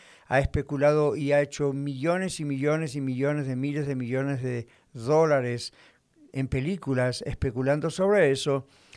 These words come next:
a veces uno, al ver esas cosas, en la mente cree, "Ok, debe existir", porque lo ponen de una manera tan realista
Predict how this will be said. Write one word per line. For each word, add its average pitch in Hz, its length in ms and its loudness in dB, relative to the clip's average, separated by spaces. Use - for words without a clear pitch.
a 202 100 4
veces 202 380 4
uno, 185 420 0
al 147 240 4
ver 175 200 4
esas 170 300 0
cosas, 151 600 0
en 180 200 0
la 180 100 0
mente 180 420 -4
cree, 165 720 2
"Ok, 165 180 2
debe 143 400 2
existir", 131 600 -6
porque 127 300 -4
lo 123 240 -2
ponen 165 280 2
de 160 80 -4
una 160 140 -2
manera 151 300 0
tan 151 220 -2
realista 143 720 -2